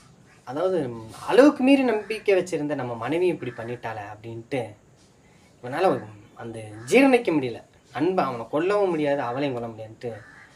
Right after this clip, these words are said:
அப்படியே நெஞ்சை பிடிச்சிக்கிட்டு நேரா போறான்.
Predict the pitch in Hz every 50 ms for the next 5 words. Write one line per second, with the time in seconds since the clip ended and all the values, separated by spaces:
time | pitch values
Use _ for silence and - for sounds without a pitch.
0 | - - - _ - - 120 131 165 185 202 208 214 220 226 233 180 151 147 156
1 | 170 185 165 - - 143 147 147 - 156 160 156 - 160 131 127 127 127 135 143
2 | 151 160 180 370 196 180 185 - 147 135 135 131 127 123 117 - -